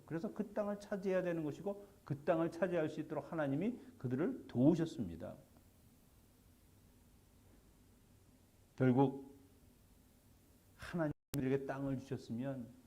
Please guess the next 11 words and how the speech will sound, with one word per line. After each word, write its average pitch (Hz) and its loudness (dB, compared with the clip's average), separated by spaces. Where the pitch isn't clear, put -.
땅만 185 -2
가지고 165 -2
농사가 143 4
됩니까? 104 -6
먹고 - -10
사는 156 -2
게 151 -4
해결됩니까? 147 -6
하나님이 123 0
그 185 4
씨를 202 0